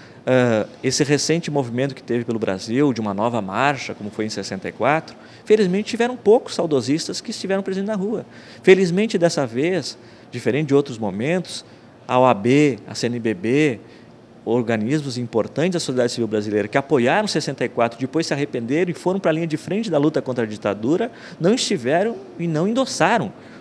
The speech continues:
o movimento desses que querem a ditadura de volta,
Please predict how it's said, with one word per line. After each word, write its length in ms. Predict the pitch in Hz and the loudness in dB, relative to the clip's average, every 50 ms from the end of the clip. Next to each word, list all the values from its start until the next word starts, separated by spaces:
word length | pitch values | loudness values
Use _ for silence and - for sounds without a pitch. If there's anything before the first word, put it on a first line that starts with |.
| - - | -14 -6
o 60 | - | -2
movimento 480 | 127 131 123 131 113 113 117 143 - 175 | 0 0 0 0 0 -2 -2 -2 -2 -2
desses 440 | 147 127 123 143 - - - - - | 0 0 0 0 -2 -4 -8 -8 -8
que 120 | 185 185 | -10 -10
querem 360 | - - - 175 151 160 170 | -8 -2 0 0 0 2 0
a 40 | 160 | -2
ditadura 640 | 139 123 123 - 123 110 101 104 110 113 123 139 147 - - - - - - - - | -4 -4 -6 -4 -6 -4 -2 -2 -2 0 0 -2 -4 -6 -12 -16 -20 -20 -18 -4 -2
de 100 | 143 160 | 0 2
volta, 360 | 151 156 160 156 - - | 4 4 4 2 0 -4